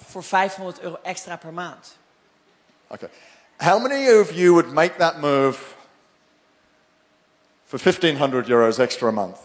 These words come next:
Speaker 1: Hoeveel van jullie zouden die verhuizing doen voor vijftienhonderd euro extra per maand?
Speaker 2: How many of you would make that move for three thousand euros extra a month?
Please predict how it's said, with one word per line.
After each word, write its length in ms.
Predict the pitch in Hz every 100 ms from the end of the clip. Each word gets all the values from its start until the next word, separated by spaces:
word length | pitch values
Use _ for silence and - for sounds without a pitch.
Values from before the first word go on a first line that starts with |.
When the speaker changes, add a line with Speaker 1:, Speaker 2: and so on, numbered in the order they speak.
| -
Speaker 1:
Hoeveel 420 | 202 214 233 214
van 180 | 208 175
jullie 200 | 175 185
zouden 360 | 180 175 175
die 120 | 160 175
verhuizing 540 | 170 165 190 170 170
doen 180 | 185 196
voor 180 | - 170
vijftienhonderd 680 | - 220 214 180 160 147
euro 140 | 151 143
extra 300 | 143 - 143
per 140 | 143
maand? 280 | 131 117 - _ _ _ _ _
Speaker 2:
How 120 | -
many 160 | 110 127
of 80 | 117
you 140 | 131
would 60 | 120
make 160 | 131 147
that 200 | 143 147
move 200 | 151 160
for 360 | - 135 127 - - - _ _
three 200 | - 139
thousand 420 | 185 202 185 156
euros 280 | 139 127 120
extra 280 | 131 - 123
a 40 |
month? 240 | 117 98